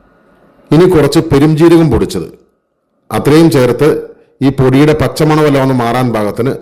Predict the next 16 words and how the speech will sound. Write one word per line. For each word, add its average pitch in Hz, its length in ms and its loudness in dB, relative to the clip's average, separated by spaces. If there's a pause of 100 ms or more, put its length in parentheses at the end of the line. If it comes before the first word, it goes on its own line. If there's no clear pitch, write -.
(140)
നന്നായിട്ട് 135 560 0
നമുക്കൊന്ന് 107 400 -2 (220)
ഇളക്കി 113 300 -2
കൊടുക്കാം. 78 300 -4 (1400)
ഇപ്പോൾ 135 180 0 (140)
തീ 127 80 2 (120)
കുറച്ചിടണം, 135 460 0 (200)
ലോ 120 80 2 (120)
ഫ്ലെയിമിലിട്ടിട്ട് 147 540 0
വേണം 123 280 0
പൊടികൾ 113 320 -2
ഇടുവാനായിട്ട്. 90 540 -4 (1600)
നന്നായിട്ട് 151 460 2 (140)
ആ - 20 0 (100)
പച്ചമണമെല്ലാം 147 560 -2
ഒന്ന് 147 100 0